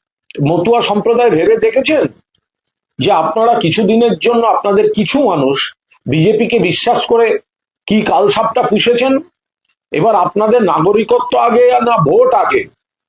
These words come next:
সব শুদ্ধ একটা অথৈ জলে যাওয়ার কাণ্ড ঘটছে।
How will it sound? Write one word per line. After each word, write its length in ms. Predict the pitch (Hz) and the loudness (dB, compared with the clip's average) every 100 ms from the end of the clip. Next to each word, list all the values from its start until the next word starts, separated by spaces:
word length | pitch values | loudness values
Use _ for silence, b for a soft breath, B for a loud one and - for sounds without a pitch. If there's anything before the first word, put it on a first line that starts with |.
| _ | _
সব 240 | - 180 180 | -4 -2 0
শুদ্ধ 340 | - 247 185 277 311 - _ | 0 0 0 0 0 -4 _
একটা 160 | 180 208 | -2 2
অথৈ 380 | 185 139 240 262 | 2 0 2 2
জলে 260 | 240 233 | 2 2
যাওয়ার 380 | 208 214 214 208 - 156 156 156 - - _ - | 2 2 2 0 -6 -10 -12 -12 -16 -20 _ -6
কাণ্ড 280 | 202 202 135 | -2 0 2
ঘটছে। 460 | 143 139 - 92 | 0 -2 -2 -6